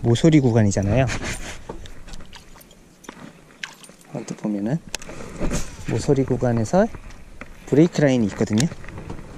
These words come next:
브레이크 라인 밑부분, 모서리 부분. 아우, 씨. 던-, 던지자마자 걸렸어, 씨.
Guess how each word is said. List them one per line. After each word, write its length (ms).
브레이크 480
라인 640
밑부분, 680
모서리 280
부분. 360
아우, 260
씨. 120
던-, 380
던지자마자 500
걸렸어, 460
씨. 140